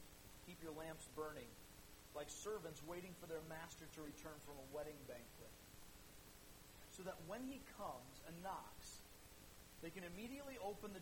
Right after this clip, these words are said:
door for him." It will be good for those servants whose master finds them watching when he comes. Truly, I tell you, he will dress himself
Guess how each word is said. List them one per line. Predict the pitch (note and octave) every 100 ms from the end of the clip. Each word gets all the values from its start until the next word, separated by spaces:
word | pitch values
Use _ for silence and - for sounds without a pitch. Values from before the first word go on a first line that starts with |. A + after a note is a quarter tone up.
| D#3+
door | F3+ F3+
for | D3
him." | B2+ - - - - - - - - - - - - - -
It | G3+
will | G#3
be | F#3 C#3+ G3+
good | A3 F3
for | F3+
those | D#3+ D3+
servants | - F3 E3 D3+ D3
whose | E3 D#3
master | D#3 D#3 D3+ C#3+
finds | C#3 C#3+ C3+
them | C3 C3+
watching | C3+ - C3 B2+
when | A#2
he | A2
comes. | B2 A2+ - - - - - - - - - - - - - - - -
Truly, | B3 B3+ A#3
I | A3 -
tell | F3+ D#3
you, | D#3 D3+ -
he | G#3+ A3
will | F#3 -
dress | F3 F3+
himself | F#3 D#3 - G3 G#3+